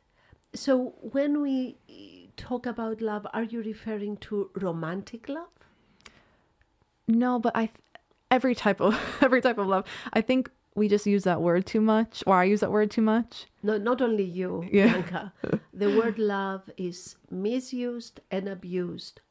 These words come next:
Speaker 1: most of the time. The
Speaker 2: Yeah.
Speaker 1: word love is just a word, actually. It became just a word. Because if we go deeper into that,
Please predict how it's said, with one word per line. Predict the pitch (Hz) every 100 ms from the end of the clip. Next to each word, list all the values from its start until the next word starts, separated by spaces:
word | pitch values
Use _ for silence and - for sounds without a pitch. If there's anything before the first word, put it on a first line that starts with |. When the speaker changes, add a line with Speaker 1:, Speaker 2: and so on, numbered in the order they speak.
| -
Speaker 1:
most | 180 196 196 196 156 - -
of | 147 -
the | -
time. | - - 87 - - - _ _ _ _ _ _ _ _ _ _ 180
The | 190
Speaker 2:
Yeah. | 190
Speaker 1:
word | 220 226 -
love | 220 220 185 175 190 226 247 269 _ _ _ _ _
is | 196 -
just | 220 208
a | 190
word, | 185 240 214 156
actually. | 143 - - 151 175
It | 165
became | 202 - 226 208
just | 185 214 -
a | 196
word. | 175 202 185 - 123 - 185 _ _ _ _ _ _ _ _ _ _ _ _
Because | - - 208 -
if | 226
we | 233
go | 220 220 208 190 185 -
deeper | 180 196 240
into | 262 277 269 285
that, | 285 302 339 -